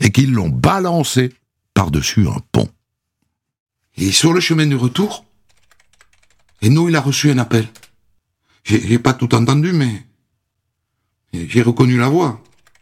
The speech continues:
C'était Lucie. Et Eno, il a dit comme ça, « Tutto bene, tutto bene,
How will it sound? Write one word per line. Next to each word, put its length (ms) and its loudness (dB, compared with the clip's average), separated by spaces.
C'était 260 0
Lucie. 460 -2
Et 220 2
Eno, 280 2
il 120 2
a 40 2
dit 140 0
comme 200 2
ça, « 360 0
Tutto 260 2
bene, 340 0
tutto 260 2
bene, 580 2